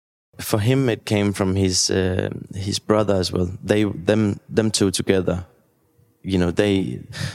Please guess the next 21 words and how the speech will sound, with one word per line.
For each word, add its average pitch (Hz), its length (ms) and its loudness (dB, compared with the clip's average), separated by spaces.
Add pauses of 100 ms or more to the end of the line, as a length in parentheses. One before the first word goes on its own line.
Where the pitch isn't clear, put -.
So - 120 2
my, 101 180 2
my 104 240 2
uncle, 117 440 0 (1080)
uh, 101 40 4
is 95 460 2
older 95 260 2
m-, 90 140 -2
than 92 220 0
my 90 120 0
dad. 87 340 -2 (240)
He's 92 160 -2
about 92 640 -2
eight 98 160 2
years 90 240 0
older 90 240 0
than 87 160 -2
my 87 60 0
dad, 85 260 -2
and, 90 220 0
uh, 85 160 -2